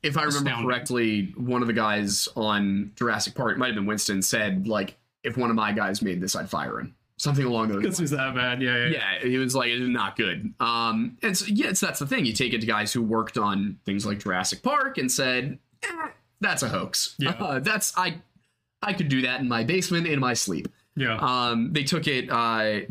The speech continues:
Speaker 1: Bill Munn, who said he does believe the video is real and is a special effects guy,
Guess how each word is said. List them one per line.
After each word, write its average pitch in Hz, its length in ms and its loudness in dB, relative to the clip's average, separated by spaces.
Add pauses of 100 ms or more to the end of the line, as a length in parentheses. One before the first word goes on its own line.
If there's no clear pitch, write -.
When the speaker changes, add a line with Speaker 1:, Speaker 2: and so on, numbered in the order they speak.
Speaker 1:
Bill 190 180 2
Munn, 143 400 2
who 127 400 2
said 117 220 0
he 117 100 0
does 170 260 0
believe 113 320 0
the 110 60 0
video 104 320 2
is 104 140 -2
real 107 300 0
and 107 140 0
is 185 140 0
a 143 60 -2
special 120 360 -2
effects - 300 0
guy, 117 400 0